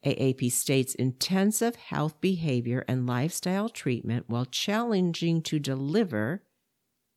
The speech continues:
and not universally available, is the most effective known behavioral treatment for child obesity.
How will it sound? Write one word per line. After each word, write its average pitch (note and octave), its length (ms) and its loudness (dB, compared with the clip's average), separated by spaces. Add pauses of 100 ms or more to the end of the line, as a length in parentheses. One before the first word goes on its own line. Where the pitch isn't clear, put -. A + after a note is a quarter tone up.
(140)
and C3+ 240 0
not E3+ 360 0
universally D#3+ 1040 0
available, B2+ 880 -2 (340)
is D3 160 2
the D#3 80 0
most D#3 380 4
effective G3 760 -4
known C3 500 0
behavioral C#3+ 760 -4
treatment A2 560 -4 (680)
for C3+ 180 0
child A#2+ 680 -4
obesity. A2 720 -8